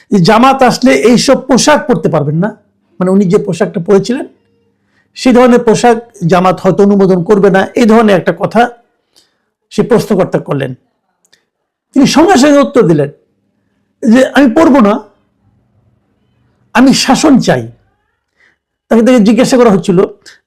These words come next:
"জামাতের কোন দিকটা আপনার ভালো লাগে?" তিনি উত্তর দিলেন, "জামাতই ভালো লাগে, কোনো দিক ইয়ে না, জামাতই ভালো লাগে।" তো এই যে কথাটা উনি বললেন, এটা নিচে আমি অনেক কমেন্ট টমেন্ট পড়লাম, এক একজন এক এক কথা বলতেছে।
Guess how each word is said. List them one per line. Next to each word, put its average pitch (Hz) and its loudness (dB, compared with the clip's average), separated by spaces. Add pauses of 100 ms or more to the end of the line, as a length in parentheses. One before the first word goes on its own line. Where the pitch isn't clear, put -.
"জামাতের 247 0
কোন 294 2
দিকটা 220 0
আপনার 165 0
ভালো 147 -2
লাগে?" 131 -4 (560)
তিনি 208 0
উত্তর 196 -2
দিলেন, 220 0 (520)
"জামাতই 226 2
ভালো 165 2
লাগে, 123 -6 (540)
কোনো 254 2
দিক 214 0
ইয়ে 240 4
না, 139 -2 (180)
জামাতই 214 0
ভালো 156 0
লাগে।" 127 -14 (1080)
তো 269 0 (1300)
এই 269 2
যে 277 4
কথাটা 254 2
উনি 233 2
বললেন, 156 0 (580)
এটা 277 2
নিচে 285 2
আমি 269 4
অনেক 277 2
কমেন্ট 226 2
টমেন্ট 220 0
পড়লাম, 196 2
এক 180 2
একজন 196 0
এক 160 -2
এক 185 -4
কথা 202 -2
বলতেছে। 170 -4